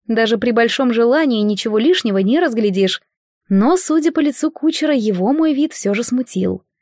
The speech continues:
Спешно поправив верхнюю юбку, я выпрыгнула из экипажа, не утруждая себя поиском той малюсенькой ступеньки,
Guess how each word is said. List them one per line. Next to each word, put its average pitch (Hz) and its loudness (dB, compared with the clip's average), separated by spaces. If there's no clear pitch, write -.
Спешно 202 -2
поправив 190 -2
верхнюю 190 0
юбку, 262 -2
я 294 0
выпрыгнула 277 0
из 254 -4
экипажа, 208 -2
не 196 2
утруждая 190 -2
себя 196 -2
поиском 208 -2
той 349 0
малюсенькой 247 -2
ступеньки, 202 -2